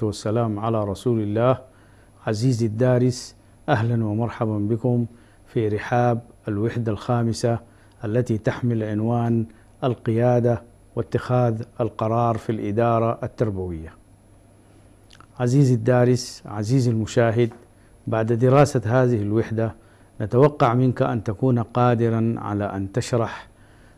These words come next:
مفهوم القيادة والقيادة التربوية. ثانيا، تعدد السمات الشخصية للقائد التربوي. ثالثا،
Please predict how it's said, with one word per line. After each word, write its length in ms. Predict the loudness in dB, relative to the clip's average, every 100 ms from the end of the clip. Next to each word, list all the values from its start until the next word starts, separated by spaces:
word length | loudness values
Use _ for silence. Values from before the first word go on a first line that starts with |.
| -20 _ _ _
مفهوم 720 | -8 -8 -2 2 6 6 4 0 -6
القيادة 720 | -8 -4 2 4 4 4 0 -2
والقيادة 760 | -4 -2 0 2 2 0 -2 -4
التربوية. 680 | -6 -4 -4 -4 -6 -8 -12 -20 _ _ -20 -20 _ _ -6
ثانيا، 540 | 0 4 4 4 2 -2 -4
تعدد 640 | 0 0 2 2 2 0 -10
السمات 600 | -10 -4 -2 0 0 -2
الشخصية 800 | -8 -10 -10 0 2 6 4 2 -8 -18 -8
للقائد 520 | -6 0 2 2 0
التربوي. 600 | -4 -2 -2 -2 -4 -8 -10 -18 _ _ -20 -20 -10 0
ثالثا، 600 | 4 6 4 4 2